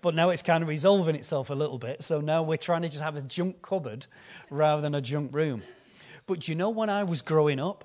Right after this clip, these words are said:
and again, I can look at, forgive me for using the same term,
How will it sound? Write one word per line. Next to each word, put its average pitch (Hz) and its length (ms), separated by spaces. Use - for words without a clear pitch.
and 143 120
again, 135 520
I 147 140
can 139 280
look 160 280
at, 139 320
forgive 143 340
me 151 140
for - 100
using 147 340
the 135 60
same 139 300
term, 127 340